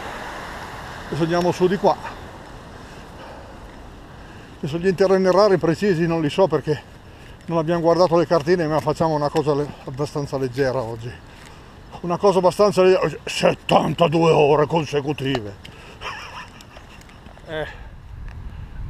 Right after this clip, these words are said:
la montagna. È sempre una cosa spettacolare.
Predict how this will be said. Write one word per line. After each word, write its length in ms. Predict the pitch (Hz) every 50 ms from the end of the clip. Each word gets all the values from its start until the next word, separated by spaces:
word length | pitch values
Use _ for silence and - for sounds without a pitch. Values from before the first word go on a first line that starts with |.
| - - - - - - - - - -
la 100 | 156 156
montagna. 760 | 151 156 147 135 - 147 135 131 131 127 123 - - - - - - - - - - - - - - - -
È 60 | 151 135
sempre 340 | - - 170 165 123 151
una 160 | 151 147 147 135
cosa 420 | - 170 165 147 139 151 - - - - - - - - - - - - - - - - - - - - -
spettacolare. 840 | - - - - 156 - 156 143 - 147 135 131 123 120 120 110